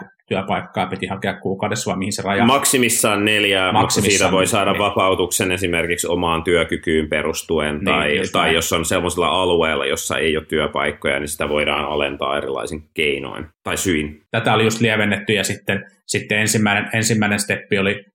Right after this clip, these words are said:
Speaker 1: oli niinku huomautus, ja, ja sit jos siihen ei, siihen ei tule, niin oliko se nyt sitten niinku viiden päivän karenssi, että nyt karenssiaikoja vielä, vielä sitten
Speaker 2: Mm.
Speaker 1: niinku lyhennettiin. Et, et tää on niinku, tässä on niinku perusidea on sama, eli pakotetaan hakemaan,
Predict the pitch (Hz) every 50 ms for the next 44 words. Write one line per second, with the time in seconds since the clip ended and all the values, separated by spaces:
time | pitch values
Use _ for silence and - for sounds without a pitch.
0 | _ _ - 101 104 104 101 98 95 98 95 95 95 - - 110 107 107 104 101
1 | 101 101 98 95 95 95 - 95 95 - - - - _ _ _ _ _ _ 104
2 | 98 92 90 92 90 - 101 95 101 101 - - 110 101 92 101 98 98 92 92
3 | 92 92 - - - 101 98 101 95 92 92 95 - 101 98 95 92 92 92 -
4 | - 101 92 92 - - - - 98 95 95 95 104 95 104 101 101 101 104 104
5 | 104 101 98 101 101 107 104 - 107 104 107 113 113 - - 110 - - 92 -
6 | - 104 101 104 101 - - 107 95 98 98 - 110 107 104 104 110 110 110 117
7 | 127 - - 104 104 104 101 - 117 - - - 104 101 95 92 92 110 101 104
8 | 95 107 107 101 101 101 101 - - 113 104 - - - - _ - 98 95 -
9 | - - 104 104 - - _ _ - 104 104 110 113 113 113 113 113 113 120 123
10 | 123 123 - - 104 - - 123 113 113 113 113 113 123 - 139 147 165 175 165
11 | - - - 127 120 120 113 107 104 104 104 - - 117 110 104 95 92 - -
12 | - - _ - 92 95 95 95 - 101 98 - 101 98 90 - 101 95 98 98
13 | 110 101 92 - 110 101 98 95 92 92 87 90